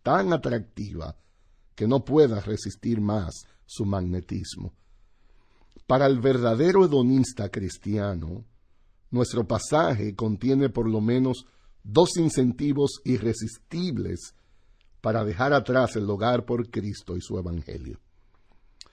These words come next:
Notemos primero aquí en Marcos capítulo diez, verso veinticinco al veintiséis. Dice, "Es más fácil que un camello pase por el ojo de una aguja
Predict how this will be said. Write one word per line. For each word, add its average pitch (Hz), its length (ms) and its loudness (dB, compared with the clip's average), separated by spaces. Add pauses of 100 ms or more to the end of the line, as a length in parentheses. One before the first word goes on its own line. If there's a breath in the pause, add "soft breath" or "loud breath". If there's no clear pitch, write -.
(180 loud breath)
Notemos 202 540 4
primero 120 640 2
aquí 127 220 -2
en 123 80 2
Marcos 117 580 -2 (500)
capítulo 120 520 0
diez, 110 420 2
verso 110 320 -2
veinticinco 95 920 -4 (340)
al - 80 -12
veintiséis. 85 680 -10
Dice, - 380 -8 (720)
"Es 147 220 -4
más 175 220 0
fácil 98 720 -2 (840)
que 113 160 2
un 135 180 4
camello 120 600 4
pase 117 480 0
por 101 200 -6
el 104 120 0
ojo 127 240 0
de 110 100 0
una 117 220 0
aguja 101 480 -8